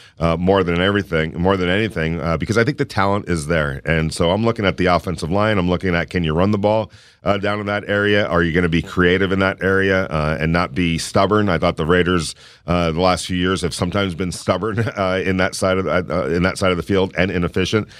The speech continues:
If you can clean up those two things, uh, no reason that you can't be, um, you know, a better,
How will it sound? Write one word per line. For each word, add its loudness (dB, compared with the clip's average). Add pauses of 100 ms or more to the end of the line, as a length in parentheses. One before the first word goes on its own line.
(160)
If -8
you 4
can 0
clean 4
up 2
those 4
two 0
things, 2
uh, 2
no 2
reason 2
that 2
you 0
can't 0
be, 2
um, 0
you 0
know, 0
a -4
better, 2